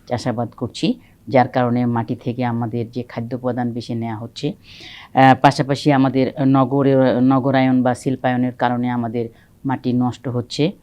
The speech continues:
আমাদের জলবায়ু, আহ, পরিবর্তনের যে একটা প্রভাব, সেটাও মাটির উপরে পড়ছে। আমাদের অম্লীয় মাটি আছে প্রায়, আহ, ছেচল্লিশ ভাগ, আহ, জমিতে সে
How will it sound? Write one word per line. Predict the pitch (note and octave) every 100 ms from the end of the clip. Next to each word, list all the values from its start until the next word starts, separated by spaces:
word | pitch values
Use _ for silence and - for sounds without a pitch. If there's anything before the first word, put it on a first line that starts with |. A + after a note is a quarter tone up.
| -
আমাদের | D3 C#3 C#3 B2 B2+
জলবায়ু, | C#3+ C3+ C#3+ C#3+ D3 A#2+
আহ, | C3+ C3 B2+
পরিবর্তনের | B2+ C#3+ C3+ C3 - C3+ B2
যে | C3
একটা | C3
প্রভাব, | B2+ C#3 B2 B2+ A#2+
সেটাও | - C3+ C#3
মাটির | C3+ B2+ C3
উপরে | B2 B2 B2
পড়ছে। | C3+ - C#3+ E3+ - - - - - -
আমাদের | D3 C3+ D3+ C#3
অম্লীয় | D#3+ D#3 D#3+ D#3+
মাটি | D#3 C#3 C#3+ C#3
আছে | C3+ C#3
প্রায়, | - C3 B2+ C3
আহ, | B2+ B2 B2
ছেচল্লিশ | - - D3 C3 A#2 -
ভাগ, | B2 G#2+
আহ, | - _ _ _ - C#3 C3+
জমিতে | A#2+ B2 A#2+ G2+ D#3 G#3+
সে | -